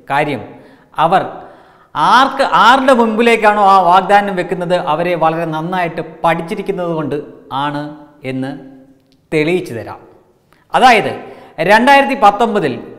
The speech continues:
ഇന്ത്യ മുഴുവൻ കോൺഗ്രസ് അവതരിപ്പിച്ച ഒരു വാഗ്ദാനം അല്ലെങ്കിൽ ഒരു പദ്ധതിയാണ് ന്യായ പദ്ധതി എന്നത്. അതായത്, പാവപ്പെട്ടവർക്ക് മാസം ആറായിരം രൂപ വെച്ച് ഒരു വർഷം എഴുപത്തിരണ്ടായിരം രൂപ കൊടുക്കാം, നൽകാം എന്നതായിരുന്നു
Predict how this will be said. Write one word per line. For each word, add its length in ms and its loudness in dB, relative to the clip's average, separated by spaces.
ഇന്ത്യ 360 2
മുഴുവൻ 540 0
കോൺഗ്രസ് 380 0
അവതരിപ്പിച്ച 460 -4
ഒരു 420 -4
വാഗ്ദാനം 480 0
അല്ലെങ്കിൽ 260 -4
ഒരു 220 -2
പദ്ധതിയാണ് 640 -4
ന്യായ 480 -2
പദ്ധതി 360 -6
എന്നത്. 340 -10
അതായത്, 340 0
പാവപ്പെട്ടവർക്ക് 840 2
മാസം 420 -2
ആറായിരം 580 0
രൂപ 180 0
വെച്ച് 260 -6
ഒരു 260 -6
വർഷം 360 -4
എഴുപത്തിരണ്ടായിരം 1000 -2
രൂപ 260 -2
കൊടുക്കാം, 600 -4
നൽകാം 560 -2
എന്നതായിരുന്നു 760 -2